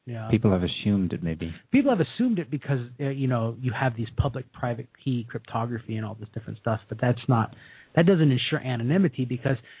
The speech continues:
Speaker 1: the minute you, let's say, for instance, the minute you buy something with Bitcoin, you have to have it delivered somewhere.
Speaker 2: Ah, and that, of course, the item itself will be trackable.
Speaker 1: The item itself lands in a physical location, which is then tied to you, which means that the address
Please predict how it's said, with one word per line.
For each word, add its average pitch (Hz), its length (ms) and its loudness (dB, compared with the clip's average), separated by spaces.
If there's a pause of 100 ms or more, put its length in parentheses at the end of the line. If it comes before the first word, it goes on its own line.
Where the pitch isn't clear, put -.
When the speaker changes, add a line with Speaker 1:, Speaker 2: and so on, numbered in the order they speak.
(240)
Speaker 1:
the 156 80 6
minute 196 240 6
you, 160 180 2
let's 165 160 0
say, 165 100 0
for 156 120 0
instance, 131 160 0
the 143 60 4
minute 196 200 4
you 156 80 4
buy 127 380 2 (100)
something 107 560 -2
with 113 160 0
Bitcoin, 110 580 -2
you 127 60 -2
have 156 220 0
to 131 80 4
have 135 160 4
it 117 80 -4 (420)
delivered 123 580 0
somewhere. - 420 -20 (1000)
Speaker 2:
Ah, 92 320 2
and 90 140 0
that, 107 160 -4 (320)
of - 100 -8
course, 104 200 2
the 110 120 -2
item 101 360 -4
itself 104 440 -4
will 95 80 -12
be 95 60 -8
trackable. - 460 -8 (180)
Speaker 1:
The 135 180 -4
item 196 360 4
itself 160 420 2
lands 147 480 6
in 147 80 4
a 131 100 2
physical 135 360 2
location, 143 500 2
which 139 140 4
is 123 120 0
then 143 140 6
tied 135 300 0
to 113 60 -4
you, 170 200 6
which 147 240 2
means 147 260 6
that - 100 -12
the 135 120 4
address 135 380 2